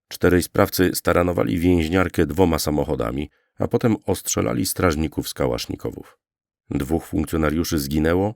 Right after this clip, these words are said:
a dwóch pozostałych odniosło ciężkie obrażenia. Agresorom udało się odbić więźnia.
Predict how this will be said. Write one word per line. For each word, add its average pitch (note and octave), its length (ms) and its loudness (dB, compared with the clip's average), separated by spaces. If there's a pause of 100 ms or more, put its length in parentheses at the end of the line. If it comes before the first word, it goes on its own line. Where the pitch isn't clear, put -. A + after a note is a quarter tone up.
(140)
a - 140 -2
dwóch E2 280 -2
pozostałych F#2 680 0
odniosło D#2+ 440 0
ciężkie C2 420 -6
obrażenia. A#1+ 540 -8 (340)
Agresorom A#2 580 2
udało G#2 420 -2
się - 160 -2
odbić C2 420 -4
więźnia. - 500 -12